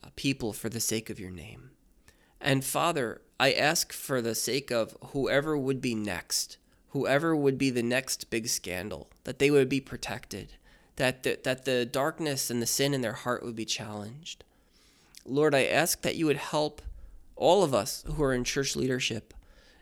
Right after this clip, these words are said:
not to, um, not to jump on when sin is confessed, but that we would be, uh, become a community who would be willing to love one another and correct one another gently.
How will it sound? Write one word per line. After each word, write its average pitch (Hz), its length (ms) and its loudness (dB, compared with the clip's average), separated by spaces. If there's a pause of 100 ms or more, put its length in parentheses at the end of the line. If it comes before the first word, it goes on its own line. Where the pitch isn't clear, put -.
not 127 540 0
to, 120 540 -2 (580)
um, 120 520 -12 (920)
not 143 300 -2
to 151 80 -2
jump 143 380 4
on 117 520 2 (180)
when 135 220 2
sin 131 240 2
is 131 140 2
confessed, - 720 -8 (680)
but 131 180 -2
that 117 200 0
we 147 200 4
would 147 220 2
be, 123 360 2 (360)
uh, 107 300 -8 (180)
become 160 360 -2
a 156 40 0
community 131 800 0 (480)
who 147 140 2
would 139 120 6
be 139 120 6
willing 147 300 6
to 143 120 -4
love 127 260 2
one 120 160 2
another 101 400 0
and 107 160 -4
correct 131 320 -2
one 120 120 -2
another 113 300 -2
gently. - 560 -6